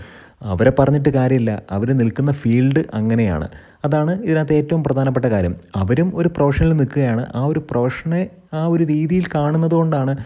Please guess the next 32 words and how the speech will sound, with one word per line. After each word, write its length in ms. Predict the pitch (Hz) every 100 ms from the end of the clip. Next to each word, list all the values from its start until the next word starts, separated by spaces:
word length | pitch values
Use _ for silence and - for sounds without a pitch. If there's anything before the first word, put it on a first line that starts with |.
| - -
അല്ലെങ്കിൽ 220 | 143 143
ഒരു 100 | 147 143
കസ്റ്റമർ 340 | 139 151 147
വിട്ടുപോകരുത് 720 | 139 123 151 131 120 120 117 120
എന്നുള്ള 220 | 123 123
രീതിക്ക് 380 | 120 113 120 127
നിൽക്കുമ്പോഴാണ് 600 | 113 - 131 123 110 113 -
അവരും 320 | 110 107 135 139
ഈ 60 | 131
ഹറിബറി 500 | 107 123 131 139 139
കാണിക്കുന്നത്. 500 | 117 110 104 92 78 - - _ _
അപ്പോൾ 120 | - 131
നമ്മൾ 400 | 117 120 160 185
ഈ 280 | 190 165 170
കാര്യങ്ങളൊക്കെ 460 | 156 156 160 156 160
ചിന്തിച്ച് 340 | - 139 123
നമ്മൾ 200 | 104 104
അവരോട് 240 | 110 123 -
പറയുക, 440 | 117 123 113 90 107
"ഞാൻ 220 | 101 156
ഒന്ന് 180 | 143 151
രണ്ട് 180 | 165
മൂന്ന് 180 | 160 165
വാഹന 320 | 143 127 131
നിർമ്മാണ 320 | 139 123 127 131
കമ്പനികളുടെ 420 | 120 117 120 120
വാഹനങ്ങളെല്ലാം 640 | 104 104 117 117 107 104 92
ടെസ്റ്റ് 200 | 92 -
ഡ്രൈവ് 160 | 120
ചെയ്യാൻ 180 | 120 107
പ്ലാൻ 280 | 104 92 98
ചെയ്തിരിക്കുകയാണ്. 560 | 104 87 90 87 87